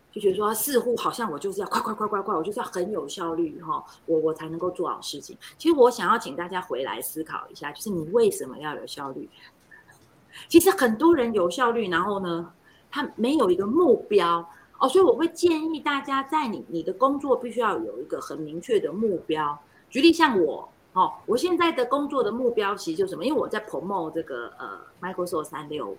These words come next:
嘛。那 Microsoft 三六五就像刚刚老师说的，我们用数位工具是为了有效率。我们有效率的目的，我要告诉大家，工作其实是为了好好生活。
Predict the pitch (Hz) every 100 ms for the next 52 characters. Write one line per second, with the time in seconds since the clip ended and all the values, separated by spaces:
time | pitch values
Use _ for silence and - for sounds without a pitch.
0 | _ - - _ _ _ _ - 370 392
1 | 359 330 311 302 285 220 277 285 277 262
2 | 269 226 160 196 208 220 180 143 180 254
3 | 330 320 294 254 254 247 240 226 220 185
4 | 143 - - 202 170 175 175 - - -
5 | 262 359 285 403 330 302 277 220 254 233
6 | 247 220 - _ _ - 160 202 196 196
7 | 180 170 170 208 240 240 254 175 151 165
8 | 170 190 180 127 143 147 135 - 147 151
9 | -